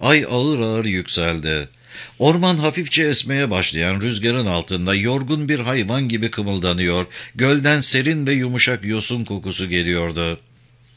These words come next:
En çelimsizleri olduğu için kuru bacak Mehmet ötekilerden evvel neşelendi.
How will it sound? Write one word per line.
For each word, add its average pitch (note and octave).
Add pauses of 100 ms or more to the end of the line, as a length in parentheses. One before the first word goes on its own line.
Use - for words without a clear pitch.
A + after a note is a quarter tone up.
(540)
En G#3
çelimsizleri D#3+
olduğu C3+
için G#2
kuru C#3
bacak F2
Mehmet F2
ötekilerden B2
evvel G2+
neşelendi. E2+